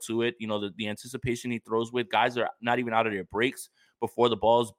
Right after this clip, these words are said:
you know, on them. Those are the things that you're looking for, man. It's hard not to be impressed with the young man. And for the first time, again, even, even through this, even through this, right, with this game and the forty-niners defense looking so good, because I wanna talk about Fred Warner right after this. Um,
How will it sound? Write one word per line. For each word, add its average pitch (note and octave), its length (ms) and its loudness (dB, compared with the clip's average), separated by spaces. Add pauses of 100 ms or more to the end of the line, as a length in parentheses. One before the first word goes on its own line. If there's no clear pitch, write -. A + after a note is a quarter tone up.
you A2 120 -4
know, F#2+ 180 -4
on A#2+ 240 0
them. A#2+ 220 -2 (320)
Those C#3 260 4
are C3+ 60 0
the A#2 60 -10
things B2 200 -4
that A2 140 -12
you're G#2+ 100 -4
looking G#2+ 240 -4
for, G#2+ 240 -2
man. G#2+ 160 -4
It's B2 180 -8
hard A#2+ 240 4
not A2+ 180 -2
to - 40 -18
be G#2+ 140 -6
impressed G#2 340 -2
with G2 100 -12
the G2+ 80 -10
young G2+ 240 -10
man. G2 280 -6
And F#2 160 -12 (920)
for - 100 -2
the B2 80 2
first C#3+ 300 0
time, C3+ 220 2
again, A2+ 340 0
even, B2+ 300 -2
even D3 260 -2
through C#3+ 220 -2
this, A2+ 360 -2 (520)
even D3 180 2
through D#3+ 200 -2
this, A2 360 -2
right, A2 240 0 (540)
with A2+ 160 -2
this C3+ 160 -2
game B2 320 -2
and A2 80 -2
the G#2+ 40 -6
forty-niners A2+ 460 0
defense G#2+ 380 -4
looking G2+ 200 -4
so G#2 200 0
good, G2 260 0
because G2+ 220 -8
I B2+ 40 4
wanna D#3 140 0
talk G#2+ 160 -6
about F#2+ 180 -6
Fred F#2 140 -4
Warner F2 240 -8
right - 140 -6
after - 200 -12
this. - 240 -18 (520)
Um, A2+ 400 4